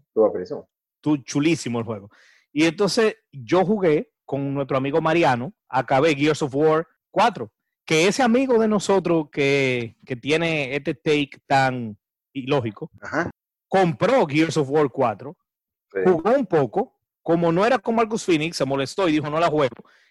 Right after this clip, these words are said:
Speaker 2: Y yo le dije, "Pues préstame tu Xbox por una semana". <laughs> Y me lo
Speaker 1: Sí.
Speaker 2: prestó, y yo, Mariano y yo lo jugamos. En cinco días acabamos,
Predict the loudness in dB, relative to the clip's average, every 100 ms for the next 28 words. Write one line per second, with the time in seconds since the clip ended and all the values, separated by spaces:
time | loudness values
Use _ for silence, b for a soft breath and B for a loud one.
0 | -6 -2 2 2 2 -2 -4 -2 0 -2
1 | -2 0 0 -2 -6 -4 -4 -2 -2 -2
2 | -2 -2 -4 -10 -14 -16 -8 4 6 8
3 | 6 6 2 0 0 0 0 -2 2 2
4 | 2 2 2 2 0 -2 0 0 0 0
5 | 0 -2 -2 -2 0 0 2 0 -2 -4
6 | -2 0 0 0 -2 -4